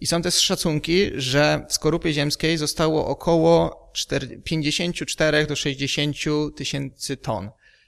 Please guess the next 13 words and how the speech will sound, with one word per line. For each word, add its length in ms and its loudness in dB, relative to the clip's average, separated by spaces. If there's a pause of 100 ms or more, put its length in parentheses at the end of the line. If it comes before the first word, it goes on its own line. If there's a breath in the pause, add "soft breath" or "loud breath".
(220 soft breath)
I 100 -10
przy 200 -2
obecnym 440 0
wydobyciu 760 -2 (240)
wystarczy, 520 -4 (300)
tego 220 -2
wydobycia 460 -2
wystarczy 440 -4
na 120 -4
około 380 -2
piętnastu, 560 -6
dwudziestu 380 -8
lat. 240 -10